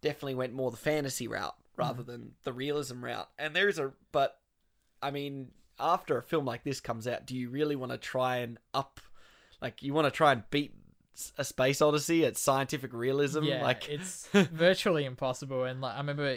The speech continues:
Speaker 2: even, I've seen footage of George Lucas talk about two thousand one, and he says he's like, "It's untouchable."
Speaker 1: Yeah.
Speaker 2: He's like, "I wanna do something ten percent that good."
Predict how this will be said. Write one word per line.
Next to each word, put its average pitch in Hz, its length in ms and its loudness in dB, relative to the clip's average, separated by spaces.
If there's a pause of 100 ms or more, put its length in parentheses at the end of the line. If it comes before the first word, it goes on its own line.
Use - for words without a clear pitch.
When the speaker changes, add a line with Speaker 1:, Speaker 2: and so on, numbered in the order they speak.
Speaker 2:
even, 135 580 -6
I've 135 140 -6
seen 165 220 -2
footage 147 340 -2
of 131 100 -4
George 135 320 -4
Lucas 127 240 -8
talk 139 280 -4
about 131 220 -6
two 131 100 -6
thousand 120 280 -8
one, 117 260 -14
and 135 80 -10
he 135 80 -8
says 147 240 -2
he's 123 140 -10
like, 113 260 -10
"It's 143 240 -10
untouchable." - 640 -8 (260)
Speaker 1:
Yeah. 117 140 -12 (180)
Speaker 2:
He's 143 140 -8
like, 127 80 -2
"I 123 60 -6
wanna 160 180 2
do 151 100 0
something 139 360 -6
ten 151 240 -4
percent 131 320 -10
that 107 200 -16
good." - 240 -18